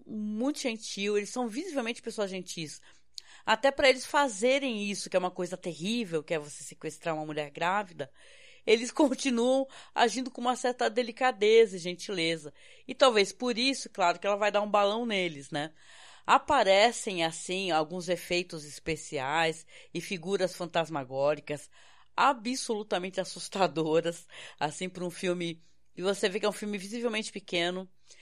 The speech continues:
E, gente, o final, ele é muito,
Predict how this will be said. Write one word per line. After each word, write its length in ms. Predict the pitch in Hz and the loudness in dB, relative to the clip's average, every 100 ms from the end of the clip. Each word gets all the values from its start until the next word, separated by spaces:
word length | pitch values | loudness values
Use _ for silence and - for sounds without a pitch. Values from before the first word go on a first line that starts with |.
| - - - | -20 -20 -14
E, 400 | - 220 226 220 - | -6 -4 -2 -4 -4
gente, 380 | 180 214 196 247 | 2 2 2 -6
o 40 | |
final, 520 | - 247 208 190 196 | -4 -2 4 4 6
ele 120 | 202 | 4
é 60 | 214 | 4
muito, 1040 | 220 208 202 214 220 220 - 226 208 220 | 2 -2 -4 -2 -4 -4 -6 -4 2 2